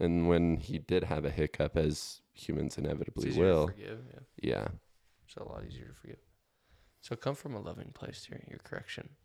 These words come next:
Speaker 1: Yeah.
Speaker 2: is the, is the end of the, what we're trying to get to, I guess.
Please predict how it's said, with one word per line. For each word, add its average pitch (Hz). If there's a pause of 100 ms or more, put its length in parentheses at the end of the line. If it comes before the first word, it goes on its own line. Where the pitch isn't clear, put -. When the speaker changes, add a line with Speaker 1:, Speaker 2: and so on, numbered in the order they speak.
(100)
Speaker 1:
Yeah. 101 (380)
Speaker 2:
is 123
the, 117 (240)
is 131
the -
end -
of -
the, - (880)
what -
we're 76
trying -
to 67
get -
to, -
I -
guess. -